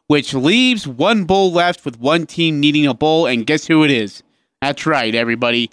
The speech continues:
The Idaho Potato Bowl, Toledo versus Utah State. So that's U S A Today. But get used to that theme a lot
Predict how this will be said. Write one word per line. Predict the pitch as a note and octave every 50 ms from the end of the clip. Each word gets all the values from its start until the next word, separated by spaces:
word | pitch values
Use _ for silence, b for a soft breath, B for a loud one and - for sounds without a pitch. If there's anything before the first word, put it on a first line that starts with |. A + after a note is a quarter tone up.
| _ _ _ _ _ _ -
The | C3 D#3
Idaho | G3+ C4+ C#4 B3+ A#3+ A#3+ A#3
Potato | A#3 A3 - - B3+ B3+ A#3 F3
Bowl, | D3+ C#3 B2+ A#2+ A#2
Toledo | - - - B2 C#3 F3 F#3 D#3 C#3
versus | B2+ B2 C3+ C3 - C3 A2+
Utah | A2+ B2+ C#3+ C#3 - - C#3+ C3+
State. | C3 - - C#3 A#2+ G#2 - - _ _ _ _ _ _ _ _ _ _ _ _ _ _ _ _ _ _ _ _ _ _ _ _ _ _ _ _ _ _ _ _ _ _ _ _ _ _ _ _ _ _ _ _ _ _ _ _ _ _ _ _ _ _ _ _ _ _ _ _ _ _ _ _ _ _ _ _ _ _ _ _
So | - - E3+
that's | D3+ F3 A3+ C#4 - - -
U | F#3+ G3+ G3
S | F#3+ F3+ -
A | F#3+ F3 D#3+
Today. | C#3 B2+ B2+ B2+ G#2+ - - _ _ _ _ _ _ _ _ _ _ _ _ _ _ _ _ _ _ _ _ _ _ _ _ _ _
But | - E3+ D#3+
get | D3+ A3 B3+ G#3
used | F#3 F#3+ A#3 G#3+ - -
to | F#3
that | E3 F#3+ G3+ E3+
theme | - _ F#3+ F3+ F3+ D#3+
a | C#3
lot | B2+ B2+ D3 D#3+ D3 A#2 -